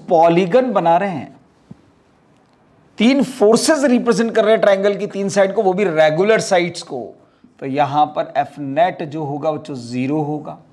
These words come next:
और जब net force zero होता है तो acceleration भी ज़ीरो आएगा,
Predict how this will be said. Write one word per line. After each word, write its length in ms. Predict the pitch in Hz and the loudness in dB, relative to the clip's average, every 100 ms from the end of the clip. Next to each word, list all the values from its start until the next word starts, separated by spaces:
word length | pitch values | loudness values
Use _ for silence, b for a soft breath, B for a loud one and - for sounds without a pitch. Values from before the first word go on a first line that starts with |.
| _ _ b b b b - | _ _ b b b b -4
और 80 | |
जब 220 | 131 151 139 | 0 0 4
net 200 | 151 156 | 2 2
force 360 | 214 294 320 202 | 2 4 2 -4
zero 260 | 139 196 214 | -2 2 2
होता 320 | 156 170 180 | 2 -2 0
है 200 | 175 147 - - _ _ _ _ _ _ _ _ _ _ _ _ _ _ - | 0 -2 -8 -16 _ _ _ _ _ _ _ _ _ _ _ _ _ _ 0
तो 100 | 539 | 4
acceleration 680 | 202 196 - 269 269 262 226 | 4 4 2 2 2 0 2
भी 200 | 202 262 | 2 2
ज़ीरो 340 | 254 277 269 | 0 2 2
आएगा, 320 | 254 247 247 | 4 0 -6